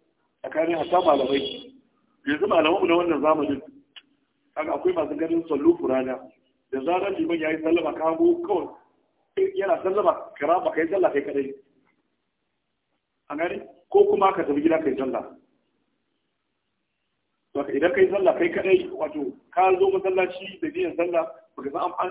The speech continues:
an yi da sallah, baka ga an yi da, sai ka yi sallah kai kadai, za a baka falalan wanda ya sallah cikin jami'i. To, sannan kuma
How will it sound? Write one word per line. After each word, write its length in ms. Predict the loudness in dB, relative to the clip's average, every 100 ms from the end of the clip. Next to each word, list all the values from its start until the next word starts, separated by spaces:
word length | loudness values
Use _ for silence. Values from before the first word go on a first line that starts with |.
| -4
an 80 | -2
yi 60 |
da 180 | 0 0
sallah, 220 | 2 2
baka 140 | 2 -2
ga 100 | -4
an 80 | 0
yi 80 | 0
da, 100 | 0 -4 -12 _ _ _
sai 100 | -2
ka 80 | 0
yi 60 | -2
sallah 200 | 0 -2
kai 100 | -2
kadai, 240 | -4 -4 0
za 80 | 0
a 100 | 2
baka 220 | 2 0
falalan 340 | 4 6 6
wanda 200 | 2 -2
ya 80 | -4
sallah 220 | -2 -4
cikin 180 | -4 -6
jami'i. 300 | -4 -6 -8 -20 _ _ -16 -16 -18 _ _ _ _ _ _ _ _ _ _ _ _ _ _ _ _
To, 80 | -6
sannan 220 | -2 -2
kuma 160 | 2